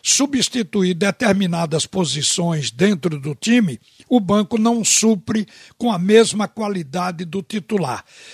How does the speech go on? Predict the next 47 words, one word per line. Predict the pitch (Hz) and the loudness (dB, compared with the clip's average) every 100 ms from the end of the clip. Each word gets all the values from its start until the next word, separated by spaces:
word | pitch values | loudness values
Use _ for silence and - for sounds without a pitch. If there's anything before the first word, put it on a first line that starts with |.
| - - | -20 0
Por | 226 | 4
isso | 233 254 - | 4 2 0
é | 254 | 0
que | - | 0
se | - 208 | 0 -2
diz | 202 208 | -2 -2
que | - 226 | -4 -8
precisa | 220 202 233 220 185 | -6 -6 -4 -4 -4
se | 185 220 | -4 -4
reforçar, | 156 170 160 151 - 165 196 226 _ - - - | -4 -4 -4 -2 0 0 -2 -6 _ -20 -20 -10
justamente | 151 226 - 226 185 202 - | -4 -2 -2 -2 0 -2 -2
pra | 247 208 | -2 0
ter | - | 0
um | 226 185 | 0 0
banco | 160 214 202 226 | 0 0 0 0
ao | 190 | 0
nível, | 170 214 190 214 | 2 2 4 4
à | |
altura | 175 143 - 277 277 247 226 _ _ | 2 -6 2 4 4 0 -4 _ _
do | 160 226 | -2 -2
time | - 220 226 | 0 0 0
que | 214 233 | -2 0
vai | 214 202 | 0 2
jogar | 226 202 185 196 | 0 -2 -4 -4
como | 233 233 | -4 -4
time | 196 190 190 | -4 -6 -6
titular. | - 196 240 208 123 - - - | -8 -2 0 0 -2 -14 -20 -6
Então, | 180 175 196 | -4 0 2
acho | 180 - | 4 2
que | - | 0
o | 185 | -2
Náutico | 170 185 185 - | 0 0 -2 -4
vai | 160 160 | -4 -2
fazer | 185 143 160 | -4 -4 -2
isso | 165 - 240 | -2 -2 -2
no | 202 | -2
decorrer | 175 - 156 156 | -2 -2 -2 0
da | 156 147 | -2 -4
competição, | 160 - 160 - 175 220 285 - - - - | -6 -2 -2 0 4 2 2 -16 -20 -20 -2
mas | 202 - | -2 0
tem | 220 | 0
um | 208 175 | 2 0
time | 208 214 196 | 0 0 0
pronto | _ 214 240 277 - | _ 6 6 6 2
para | 196 214 190 | -4 -2 -2
a | |
estreia, | 151 - 180 185 190 190 | -2 -2 2 2 2 0